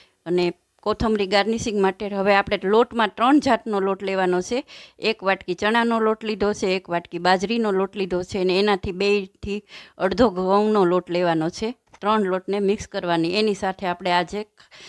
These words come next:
કઢી બનાવશું, સફેદ કઢી બનાવશું મુઠિયા સાથે. એના લોટ બાંધવાની તૈયારી કરશું. અડધી વાટકી આપણે ઘઉંનો લોટ લીધો, અડ-,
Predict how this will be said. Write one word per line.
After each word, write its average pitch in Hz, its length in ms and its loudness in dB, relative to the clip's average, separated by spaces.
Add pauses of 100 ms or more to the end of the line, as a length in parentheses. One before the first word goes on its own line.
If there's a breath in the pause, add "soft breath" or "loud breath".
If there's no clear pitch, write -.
(280 loud breath)
કઢી 202 300 0
બનાવશું, 160 600 0
સફેદ 214 380 -2
કઢી 180 260 -4
બનાવશું 170 500 -2 (140)
મુઠિયા 175 400 -6
સાથે. 151 280 -12 (2500)
એના 196 300 -2
લોટ 214 240 -4
બાંધવાની 196 480 -4 (100)
તૈયારી 170 420 -4
કરશું. 165 340 -12 (360)
અડધી 190 320 -2
વાટકી 196 360 -4
આપણે 180 320 -2
ઘઉંનો 220 400 -4
લોટ 214 240 -6
લીધો, 208 240 -10 (600 soft breath)
અડ-, 185 220 -6